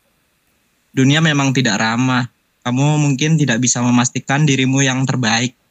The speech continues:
tapi setidaknya kamu jadi warna untuk orang lain. Kalau saat ini duniamu sedang runtuh, aku ada, kami ada. Setiap, eh, kalimat "hanya kamu yang berhasil memenangkan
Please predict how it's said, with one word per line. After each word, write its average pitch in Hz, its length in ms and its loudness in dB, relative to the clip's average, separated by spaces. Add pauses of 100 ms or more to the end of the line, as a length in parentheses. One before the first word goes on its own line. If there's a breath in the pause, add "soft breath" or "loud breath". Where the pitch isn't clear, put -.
(100)
tapi 117 240 -8
setidaknya 139 640 -2
kamu 143 240 0
jadi 131 280 0 (360)
warna 143 480 2
untuk 135 160 -4
orang 123 240 -2
lain. 120 260 0 (1900)
Kalau 139 220 -2
saat 135 500 -2
ini 151 320 0
duniamu 147 640 2
sedang 131 300 0
runtuh, 143 680 0 (240)
aku 151 320 0
ada, 120 540 -2 (260)
kami 131 320 -2
ada. 113 480 -4 (480)
Setiap, 127 320 -6 (640)
eh, 131 240 0
kalimat 135 400 0 (480)
"hanya 131 320 0
kamu 139 320 0
yang 139 160 2
berhasil 131 320 0
memenangkan 131 640 0